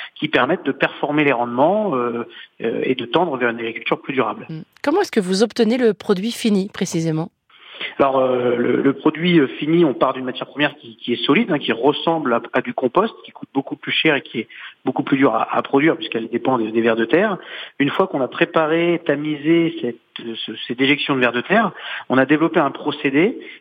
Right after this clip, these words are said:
Speaker 1: donc qui permet de, d'extraire, euh, mécaniquement et biochimiquement les molécules solubles, euh, de la, de l'enveloppe, on va dire, solide, euh, des déjections.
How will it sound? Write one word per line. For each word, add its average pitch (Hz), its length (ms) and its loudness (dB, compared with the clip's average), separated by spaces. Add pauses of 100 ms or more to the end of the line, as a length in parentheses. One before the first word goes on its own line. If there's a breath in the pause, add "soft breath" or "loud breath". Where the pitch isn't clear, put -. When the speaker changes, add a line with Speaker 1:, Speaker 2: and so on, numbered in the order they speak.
(120)
Speaker 1:
donc 135 220 -2
qui - 140 -8
permet 139 360 2
de, 117 600 2
d'extraire, 160 640 0
euh, 123 100 2
mécaniquement 165 800 0
et 190 240 4
biochimiquement 170 800 0
les 160 160 2
molécules 151 420 -2 (100)
solubles, 196 360 2 (360 loud breath)
euh, 123 480 2
de 156 80 4
la, 123 480 -2
de 139 60 2
l'enveloppe, 143 380 2
on 120 40 -6
va 120 60 -6
dire, 135 140 -8
solide, 147 480 -2
euh, 117 180 0
des 123 140 0
déjections. 127 420 0